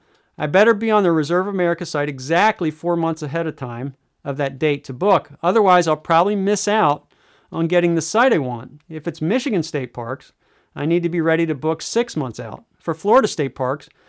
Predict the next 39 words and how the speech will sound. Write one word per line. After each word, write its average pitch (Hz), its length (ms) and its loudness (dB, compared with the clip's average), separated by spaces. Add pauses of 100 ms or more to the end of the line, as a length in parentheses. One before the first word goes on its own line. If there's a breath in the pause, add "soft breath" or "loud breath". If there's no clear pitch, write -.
(140)
you 165 100 -4
need 208 140 0
to 220 60 -4
be 196 340 -4
ready 170 400 2
a 160 80 -4
whopping 170 440 2
eleven 190 440 2
months 180 240 2
ahead 196 200 2
of 202 80 -2
time. 139 200 -4
So 151 100 -8
that's 175 220 0
a 170 60 0
lot 175 260 4
of 165 80 -2
lead 185 240 -4
time 143 200 -2
to 139 60 -4
think 156 220 -6
about 147 200 -4
what 156 120 -4
you're 147 100 -8
gonna 135 180 -6
do. 131 360 -4 (560 soft breath)
The 160 80 -10
point 240 340 2
here 208 220 4
is 165 100 4
that 160 200 0
each 214 180 -6
state 196 300 0
park 151 280 -2
has 156 120 -4
a 156 80 -4
different 139 340 -6
booking 175 340 -4
window, 120 320 -8